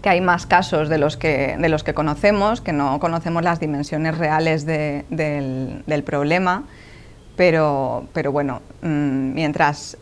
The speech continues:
eh, sigan aumentando significa que, que estamos consiguiendo llegar a, a aquellas víctimas que necesitan, eh, de nuestra ayuda y denunciar la situación vivida.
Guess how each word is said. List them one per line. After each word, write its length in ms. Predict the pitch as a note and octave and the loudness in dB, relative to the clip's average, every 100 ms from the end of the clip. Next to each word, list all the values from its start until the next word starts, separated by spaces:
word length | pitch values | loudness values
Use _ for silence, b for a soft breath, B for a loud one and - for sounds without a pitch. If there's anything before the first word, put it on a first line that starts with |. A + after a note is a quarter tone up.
| - | -6
eh, 240 | E3 D3 | -2 -2
sigan 340 | C#3+ E3+ D#3+ F3 | -2 0 2 2
aumentando 520 | D#3+ D#3+ D#3+ E3+ F3+ | 2 2 2 2 2
significa 540 | F3 D#3 C#3+ - D#3 | 0 -2 -2 0 0
que, 280 | E3 D#3+ C#3 C3 | 2 0 -2 -4
que 60 | |
estamos 320 | D3+ D3+ D3+ | -4 -2 -2
consiguiendo 520 | E3+ D3+ - D3+ D3+ D#3 | -2 -4 -4 -2 0 0
llegar 540 | D#3 D3+ D3+ D#3+ - | 0 2 2 2 -2
a, 580 | E3 D3+ D3 C3+ C#3+ C#3+ - | -6 -4 -4 -6 -8 -10 -10
a 160 | - D3+ | -6 -6
aquellas 640 | C#3 D3 D3 D3 D3 - - | -4 -2 0 0 -4 -12 -6
víctimas 680 | D#3+ D3 D#3 D#3 D3+ E3 - B B B B | -6 -4 -4 -2 -2 -4 -10 B B B B
que 140 | F3 | -2
necesitan, 880 | D#3 D#3+ - D3+ D#3+ D3+ D3+ D#3 - | 0 -2 -6 -2 0 0 -2 -6 -8
eh, 440 | - D3+ D3 C#3 - | -6 -4 -2 -4 -2
de 160 | D3 | 0
nuestra 280 | C#3+ - F3 | 0 0 0
ayuda 480 | D3+ E3+ F#3 G#3 A#3 | 2 2 4 4 4
y 60 | |
denunciar 480 | F#3+ D3 C#3 D#3+ - | 2 0 -2 -2 -2
la 80 | D3+ | 0
situación 840 | D#3+ C#3+ C3+ C#3+ C#3+ C3+ C3+ C3+ - | -2 -4 -4 -4 -4 -2 -4 -6 -6
vivida. 420 | D3 C#3 C#3 | -4 -4 -6